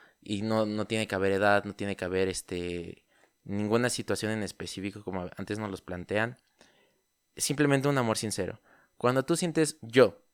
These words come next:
que tú me, tú que me estás escuchando, si tú has amado a alguien de verdad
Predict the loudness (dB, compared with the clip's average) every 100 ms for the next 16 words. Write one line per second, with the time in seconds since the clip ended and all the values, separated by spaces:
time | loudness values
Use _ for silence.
0 | _ 0 2 2 2 0 0 0 0 -2
1 | -6 -6 -6 -6 _ _ -20 _ _ _
2 | _ _ _ 2 4 6 4 4 4 4
3 | 8 8 8 4 2 2 2 2 4 2